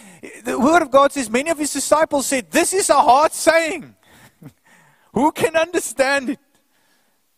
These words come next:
And then verse sixty-six, and many of his disciples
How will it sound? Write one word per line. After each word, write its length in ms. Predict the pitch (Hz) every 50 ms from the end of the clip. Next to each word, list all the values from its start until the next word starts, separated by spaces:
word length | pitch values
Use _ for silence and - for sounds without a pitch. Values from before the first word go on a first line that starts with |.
| _ -
And 140 | 160 208 254
then 120 | 285 285
verse 160 | 269 277 254
sixty-six, 680 | - - 311 294 - - - 311 - - 311 294 - 262
and 120 | 247 220
many 200 | 214 226 254 285
of 100 | 294 262
his 160 | 269 269 - -
disciples 960 | 233 220 - - 269 269 294 330 _ - 170 143 123 - - - - -